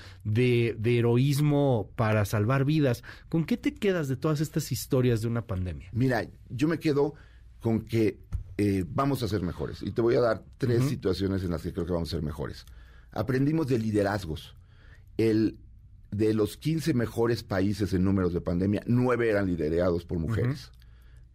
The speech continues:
Speaker 2: La mujer tiene que tener un rol más importante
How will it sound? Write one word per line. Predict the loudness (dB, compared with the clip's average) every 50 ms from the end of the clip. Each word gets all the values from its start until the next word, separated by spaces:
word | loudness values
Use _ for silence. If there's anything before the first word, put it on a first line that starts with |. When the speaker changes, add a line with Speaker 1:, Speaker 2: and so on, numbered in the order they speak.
| -16 -8 -2
Speaker 2:
La | 0 2 2
mujer | 2 2 2 0 -2 0
tiene | 0 -2 -2 0
que | -2 -2
tener | 0 0 0 2 2
un | 0 2
rol | 2 2 2 2
más | 2 0 0 0 0
importante | 0 0 0 0 -2 -2 -2 -2 -2 0 0 0 0 -2 -2